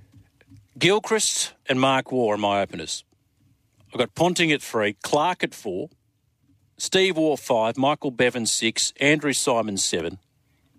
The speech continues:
Warne eight, Lee nine, Stark ten,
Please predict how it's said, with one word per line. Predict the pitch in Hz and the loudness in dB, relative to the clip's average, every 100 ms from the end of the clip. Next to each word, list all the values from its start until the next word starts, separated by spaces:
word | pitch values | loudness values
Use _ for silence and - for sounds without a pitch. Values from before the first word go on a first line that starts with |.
| - | -8
Warne | 123 165 180 | 0 2 4
eight, | 156 151 - _ _ _ _ _ _ _ | 2 0 -4 _ _ _ _ _ _ _
Lee | 131 170 | 2 4
nine, | 151 131 127 131 131 _ _ _ - - | 4 4 2 0 -4 _ _ _ -20 -8
Stark | - 156 147 - | 0 2 2 0
ten, | 156 135 127 | 0 0 0